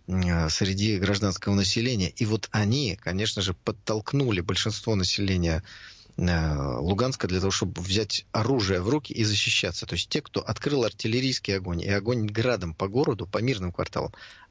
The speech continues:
они хотели спровоцировать людей защищать себя.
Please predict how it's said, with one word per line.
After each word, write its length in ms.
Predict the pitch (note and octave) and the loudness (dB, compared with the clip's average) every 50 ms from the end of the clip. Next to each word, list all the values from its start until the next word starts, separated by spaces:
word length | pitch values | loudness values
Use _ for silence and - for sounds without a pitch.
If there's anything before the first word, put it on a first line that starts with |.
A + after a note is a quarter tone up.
| _ - | _ -2
они 180 | - A#2 A#2+ | 0 0 0
хотели 420 | A#2 A2+ - G#2+ G2 - B2+ A#2+ G#2 | 0 0 -2 -2 -2 -2 0 0 -2
спровоцировать 760 | - - - G#2 G2 G#2+ G#2 - - A#2 G2 F#2+ F2 E2+ - | -2 -2 -2 0 0 0 0 0 0 0 2 0 0 -2 -2
людей 400 | F2 F2 F2 F2+ A2 C#3+ E3+ - _ _ - - _ - | -2 0 0 0 0 0 -2 -4 _ _ -20 -18 _ -2
защищать 600 | G#2 G2 F#2+ F#2+ - - E2 - - G2 A2 A2 | 0 0 2 2 2 2 0 0 0 0 -2 -2
себя. 440 | - - G2+ F2+ E2 D2+ C#2+ D2+ | -2 -2 -2 0 0 -2 -4 -6